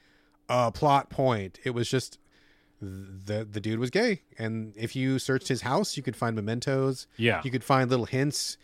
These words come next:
Speaker 1: if you took the time, but it was, you know, if you weren't looking for it, or if you weren't paying attention, or if you were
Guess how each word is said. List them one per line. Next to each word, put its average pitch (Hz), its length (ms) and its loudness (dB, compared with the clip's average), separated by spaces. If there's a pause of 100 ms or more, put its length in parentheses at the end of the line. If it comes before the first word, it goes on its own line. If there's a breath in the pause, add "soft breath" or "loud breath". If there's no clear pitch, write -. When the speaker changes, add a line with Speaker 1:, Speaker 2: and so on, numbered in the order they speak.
(100)
Speaker 1:
if - 140 -2
you 131 60 2
took 143 160 2
the 147 80 -2
time, 110 360 0
but 147 160 4
it 156 80 4
was, 160 240 4 (340 soft breath)
you 277 60 4
know, 214 180 6 (380 soft breath)
if 147 200 4
you 160 420 4
weren't 120 260 0
looking 135 240 2
for 170 320 4
it, 175 80 -2
or 120 140 2
if 110 120 0
you 107 60 -2
weren't 117 160 -2
paying 127 140 0
attention, 143 500 0
or 110 160 -2
if 101 100 -4
you 107 120 0
were 107 300 2